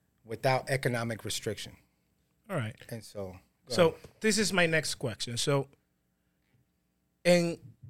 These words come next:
Speaker 2: comparación a lo que normalmente costaría fuera de la organización a la cual ustedes están, que es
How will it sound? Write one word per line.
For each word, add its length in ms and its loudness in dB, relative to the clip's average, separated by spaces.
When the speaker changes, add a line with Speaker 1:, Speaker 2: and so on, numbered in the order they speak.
Speaker 2:
comparación 1120 4
a 120 8
lo 180 4
que 500 2
normalmente 840 2
costaría 560 4
fuera 680 6
de 240 2
la 80 4
organización 640 0
a 60 0
la 100 -2
cual 220 -2
ustedes 320 -2
están, 320 4
que 220 0
es 200 0